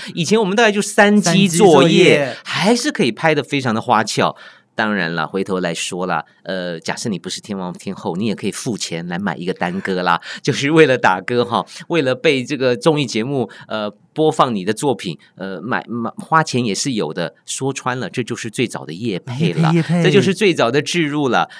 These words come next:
Speaker 1: 也不是说每一个歌手都有机会被拍单歌，呃，花点钱也是一种方式啦，啊。当然，《欢乐一百点》后来也换了很多不同的主持人，呃，也不是只有这些节目，台湾其实有很多的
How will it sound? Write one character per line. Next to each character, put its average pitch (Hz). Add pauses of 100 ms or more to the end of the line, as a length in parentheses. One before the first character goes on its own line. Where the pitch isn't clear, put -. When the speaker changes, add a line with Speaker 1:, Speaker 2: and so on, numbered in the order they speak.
Speaker 1:
也 131
不 143
是 208
说 196 (140)
每 104
一 175
个 165
歌 147
手 98
都 123
有 104
机 123
会 110
被 104
拍 95
单 95
歌， 87 (260)
呃， 95
花 120
点 85
钱 85
也 76
是 -
一 117
种 85
方 92
式 -
啦， 78 (280)
啊。 110 (120)
当 240
然， 165
《欢 185
乐 185
一 160
百 123
点》 107
后 117
来 104
也 90
换 113
了 98
很 80
多 104
不 117
同 87
的 90
主 76
持 -
人， 95 (240)
呃， 78
也 85
不 101
是 113
只 -
有 92
这 110
些 107
节 87
目， 92
台 -
湾 107
其 107
实 110
有 104
很 85
多 202
的 147